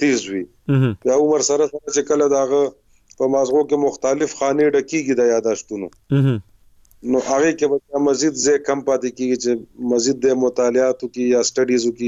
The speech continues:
Speaker 1: یا ریسرچو کې وغیره.
Speaker 2: مهم.
Speaker 1: دې ته دا چې د نقصاني کارونه داسې دوه ویل چې زما جنسي اړیکې ټیک نه وي.
Speaker 2: بالکل.
Speaker 1: چې دا کار نه کومه. دا
Speaker 2: مهم.
Speaker 1: دوه درې ځل دا خبره وکړه.
Speaker 2: هو.
Speaker 1: دغې ته مونږ سایکولوژیکل ډیپینډنس وایو.
Speaker 2: اوس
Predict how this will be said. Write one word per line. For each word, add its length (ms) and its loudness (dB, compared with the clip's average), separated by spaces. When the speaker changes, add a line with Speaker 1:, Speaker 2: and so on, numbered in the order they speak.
Speaker 1:
یا 40 4
ریسرچو 480 -2
کې 160 -4
وغیره. 320 0
Speaker 2:
مهم. 200 2
Speaker 1:
دې 360 2
ته 80 2
دا 80 2
چې 140 -6
د 160 2
نقصاني 480 0
کارونه 320 2
داسې 260 0
دوه 160 2
ویل 160 2
چې 160 0
زما 320 2
جنسي 400 -2
اړیکې 320 -2
ټیک 240 -6
نه 40 4
وي. 160 0
Speaker 2:
بالکل. 380 -2
Speaker 1:
چې 60 -2
دا 80 0
کار 220 -12
نه 60 -10
کومه. 300 0
دا 260 -4
Speaker 2:
مهم. 220 0
Speaker 1:
دوه 100 2
درې 240 2
ځل 180 0
دا 160 0
خبره 380 -6
وکړه. 260 -4
Speaker 2:
هو. 220 2
Speaker 1:
دغې 240 0
ته 120 -2
مونږ 280 2
سایکولوژیکل 640 0
ډیپینډنس 640 -2
وایو. 220 -4
Speaker 2:
اوس 180 2